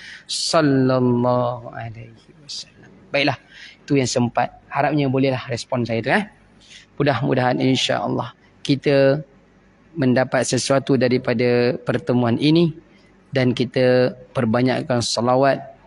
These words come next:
sebagai merindui dan mengenang pengorbanan Nabi kita sallallahu alaihi wasallam.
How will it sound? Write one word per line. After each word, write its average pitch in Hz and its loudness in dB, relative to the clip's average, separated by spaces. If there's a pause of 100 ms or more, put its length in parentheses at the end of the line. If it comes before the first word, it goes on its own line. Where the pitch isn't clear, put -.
(180)
sebagai 120 0 (880)
merindui 135 2
dan 120 0
mengenang 123 0 (160)
pengorbanan 131 0
Nabi 120 0
kita 120 -2
sallallahu 120 0
alaihi 120 -2
wasallam. - -4